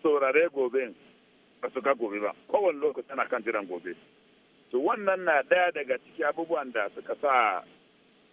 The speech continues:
a, matasa sun shiga halin rashin tabbas.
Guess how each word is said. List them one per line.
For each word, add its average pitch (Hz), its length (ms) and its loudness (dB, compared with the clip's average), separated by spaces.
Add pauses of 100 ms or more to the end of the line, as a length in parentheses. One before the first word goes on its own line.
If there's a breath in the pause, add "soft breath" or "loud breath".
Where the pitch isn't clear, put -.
(100)
a, 95 360 -4
matasa 127 600 0 (920)
sun 151 260 -4
shiga 123 400 6 (480)
halin 147 400 2
rashin 151 360 -6
tabbas. 147 320 -2